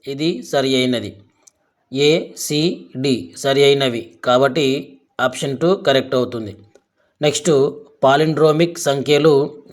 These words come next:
గణిత సౌందర్య నిర్మాణములో ఏ అంశమునకు చెందినవి? క్రమత్వానికి చెందినవి.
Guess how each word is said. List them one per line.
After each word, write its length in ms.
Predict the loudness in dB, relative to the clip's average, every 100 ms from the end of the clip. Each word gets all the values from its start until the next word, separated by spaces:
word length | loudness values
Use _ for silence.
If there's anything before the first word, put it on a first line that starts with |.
| -2
గణిత 300 | 0 0 2
సౌందర్య 720 | 0 2 0 0 -2 0 2 2
నిర్మాణములో 1000 | 0 2 2 2 0 0 2 2 0 -4 -14 -4
ఏ 220 | 0 2
అంశమునకు 920 | 0 -4 -6 -4 -2 -2 -2 -4 -6 -20 _ _ -6
చెందినవి? 640 | -2 0 2 0 -2 -8 -20 _ _ _ _ _ _ _ _ -2
క్రమత్వానికి 1080 | 0 2 0 2 4 2 -2 -6 -8 -10 -20 _ _ _ _ -4
చెందినవి. 540 | -2 0 -2 -6 -12